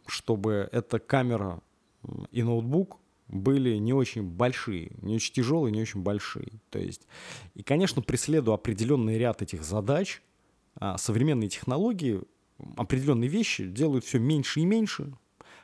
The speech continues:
Какие-то вещи, кстати, делают все больше и больше. Например, телефоны последние десять лет увеличиваются в дюймовке. Вот, если они раньше на своей, на своем старте были, м, как бы уменьшались,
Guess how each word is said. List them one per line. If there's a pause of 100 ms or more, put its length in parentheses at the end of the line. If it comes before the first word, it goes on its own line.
Какие-то
вещи,
кстати,
делают
все
больше
и
больше.
Например,
телефоны
последние
десять
лет
увеличиваются
в
дюймовке. (580)
Вот,
если
они
раньше (100)
на
своей,
на
своем
старте
были,
м,
как
бы
уменьшались,